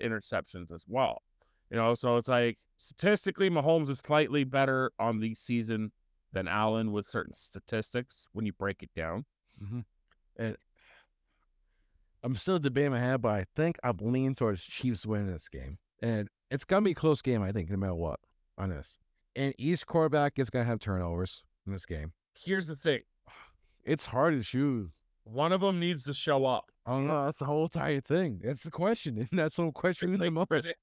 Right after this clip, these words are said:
Speaker 1: are they both gonna show up? Because if it's gonna be both showing up, we're in for one hell of a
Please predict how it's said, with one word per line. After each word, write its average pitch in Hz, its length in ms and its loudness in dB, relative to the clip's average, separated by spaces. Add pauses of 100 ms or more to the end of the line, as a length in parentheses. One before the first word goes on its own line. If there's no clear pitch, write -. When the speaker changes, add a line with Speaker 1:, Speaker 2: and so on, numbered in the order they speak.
(280)
Speaker 1:
are 147 140 2
they 147 140 2
both 139 360 2
gonna 185 200 2
show 175 300 2
up? 202 180 4
Because 151 280 0
if 143 120 0
it's 175 160 0
gonna 214 180 4
be 185 140 0
both 139 400 0
showing 151 420 2
up, 117 320 -2 (760)
we're 175 360 4
in 160 280 4
for 151 200 0
one 143 420 0
hell 156 340 2
of 143 100 0
a 113 100 -2